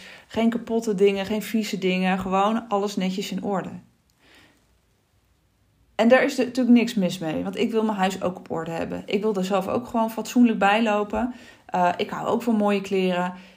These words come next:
Ik heb nu, eh, nou, gelukkig kunnen jullie dat niet zien in deze podcast. Maar mijn nagels kijk ik nu naar dat ik denk, nou,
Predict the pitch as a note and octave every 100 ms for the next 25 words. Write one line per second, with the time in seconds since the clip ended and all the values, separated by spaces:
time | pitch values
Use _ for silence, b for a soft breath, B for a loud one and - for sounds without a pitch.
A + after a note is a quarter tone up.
0 | B F#3 F#3 F#3 F#3+ G3 F#3+ F3+ F3 F3
1 | F3+ E3 G3+ F#3+ - G#3 F#3 F3 G3+ G3+
2 | A3 A#3 A3 G3+ F3+ F3 E3 - F#3 F#3
3 | - F3 - F#3 F3+ F#3+ G3 G3 F3+ F3+
4 | - F#3 F#3 - F#3 F3+ E3 E3 F3+ F3+
5 | F3 F3+ F3+